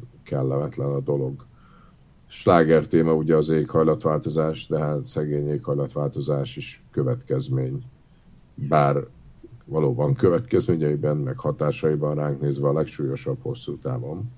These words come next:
de nem maga a gyökérok, nem az alapvető probléma, hanem egy hatás maga is.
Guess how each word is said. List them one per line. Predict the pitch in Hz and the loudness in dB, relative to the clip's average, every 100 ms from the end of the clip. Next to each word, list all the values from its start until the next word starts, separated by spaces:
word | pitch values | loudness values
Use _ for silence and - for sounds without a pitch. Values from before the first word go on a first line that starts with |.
| - - _ - - - - _ - - | -20 -20 _ -20 -20 -20 -20 _ -20 -10
de | 80 92 | 4 6
nem | 95 76 | 6 4
maga | 76 78 78 | 2 2 2
a | |
gyökérok, | 73 69 67 65 62 - - - _ _ - - - | 2 0 -2 -6 -4 -6 -10 -20 _ _ -20 -20 -8
nem | 76 73 | -2 0
az | 71 76 | 0 2
alapvető | 73 71 71 78 69 | 0 0 -2 -2 -2
probléma, | 76 60 - 60 58 64 - - _ _ _ _ | -2 -4 -6 -8 -10 -12 -18 -20 _ _ _ _
hanem | - 73 | -2 0
egy | 73 - | 0 0
hatás | 65 64 64 62 - | -4 -4 -4 -6 -6
maga | 67 65 - | -8 -6 -8
is. | 57 - - - | -10 -12 -16 -20